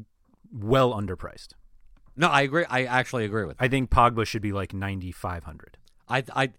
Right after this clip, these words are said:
Speaker 2: if, if you're gonna pay ten thousand for Rashford, why not just pay eighty-eight hundred dollars for Pogba at that point?
Speaker 1: Mm-hmm. I totally agree with that.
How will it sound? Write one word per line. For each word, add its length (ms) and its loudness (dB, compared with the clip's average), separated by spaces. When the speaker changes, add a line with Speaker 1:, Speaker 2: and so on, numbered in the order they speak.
Speaker 2:
if, 200 0
if 160 -4
you're 100 0
gonna 140 0
pay 360 0
ten 200 -2
thousand 320 0
for 100 -4
Rashford, 500 -2
why 220 2
not 200 -4
just 200 -8
pay 160 -2
eighty-eight 240 0
hundred 240 -4
dollars 260 -2
for 80 -10
Pogba 360 -8
at 100 -16
that 180 -18
point? 320 -20
Speaker 1:
Mm-hmm. 160 -4
I 60 -6
totally 300 2
agree 140 -2
with 80 -8
that. 160 -14